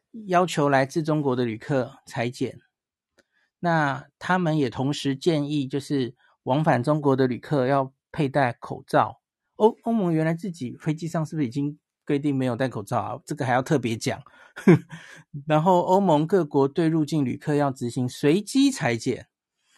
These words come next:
其实这里又讲随机，而不是每一个，我不太确定是为什么哦。并检测来自中国班机的废水。啊，对不起，我讲太快了。前面是，对，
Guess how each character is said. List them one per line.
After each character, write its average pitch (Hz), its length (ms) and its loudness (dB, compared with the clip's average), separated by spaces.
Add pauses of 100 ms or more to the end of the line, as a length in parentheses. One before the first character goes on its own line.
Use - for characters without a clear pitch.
(180)
其 175 140 -2
实 175 60 -4
这 269 80 0
里 240 80 2
又 196 120 6
讲 143 220 -2
随 127 180 0
机， 175 340 -4
而 147 100 -4
不 147 80 -6
是 175 160 -4
每 127 180 0
一 120 80 -6
个， 127 280 -2
我 120 100 -8
不 135 100 -8
太 143 180 -4
确 139 240 -4
定 135 220 -4
是 127 140 -4
为 127 120 0
什 - 160 -12
么 - 80 -18
哦。 - 220 -12 (580)
并 180 300 0
检 127 260 -2
测 175 280 0
来 143 240 2
自 160 280 -2
中 175 280 -2
国 135 240 0 (120)
班 156 280 2
机 151 260 -6
的 127 160 -4
废 131 400 -2
水。 - 460 -10 (640)
啊， - 220 0
对 233 80 4
不 220 60 -2
起， 180 140 0
我 135 120 0
讲 117 200 -4
太 151 120 -4
快 143 220 0
了。 104 100 -10 (240)
前 - 200 -2
面 226 300 0
是， 180 600 -2 (2750)
对， 139 180 -4